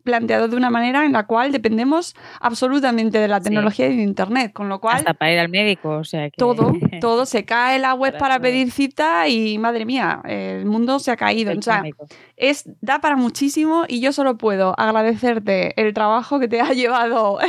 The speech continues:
Speaker 1: este libro,
Speaker 2: Ujú.
Speaker 1: porque de verdad merece muchísimo la pena y se lo recomiendo
Speaker 2: Gracias.
Speaker 1: a toda nuestra audiencia, que es un, una lectura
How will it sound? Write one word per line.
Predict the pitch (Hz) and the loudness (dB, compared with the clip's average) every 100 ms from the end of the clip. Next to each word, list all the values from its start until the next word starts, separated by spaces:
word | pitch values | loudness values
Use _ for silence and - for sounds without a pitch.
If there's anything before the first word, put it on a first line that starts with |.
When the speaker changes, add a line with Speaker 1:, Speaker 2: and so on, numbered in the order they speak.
| 320 - 381 - | 0 0 -2 0
Speaker 1:
este | 247 233 240 | -2 -2 0
libro, | 247 262 330 | 0 0 0
Speaker 2:
Ujú. | |
Speaker 1:
porque | 202 220 214 208 208 214 - - - | 0 0 0 0 0 -2 -10 -18 -6
de | 220 | -2
verdad | 208 214 226 | 0 0 2
merece | 226 240 240 | 2 2 0
muchísimo | 233 - 247 247 226 | 0 0 0 2 2
la | 214 | 2
pena | 208 233 339 - - - - - - | 0 0 0 -2 -14 -20 -20 -20 -20
y | - 254 233 214 | -2 0 2 2
se | 214 | 2
lo | 202 | 2
recomiendo | 190 202 202 208 247 | 2 2 2 2 2
Speaker 2:
Gracias. | 277 | 2
Speaker 1:
a | 285 | 2
toda | 254 | 2
nuestra | 233 226 220 | 0 0 2
audiencia, | 202 240 381 330 214 | 2 2 0 0 0
que | 208 | 0
es | 208 | -2
un, | 247 269 262 240 214 196 196 190 185 | 0 0 2 0 0 0 0 -2 -2
una | - 240 | 0 0
lectura | 254 254 269 277 311 392 | 0 0 0 2 2 0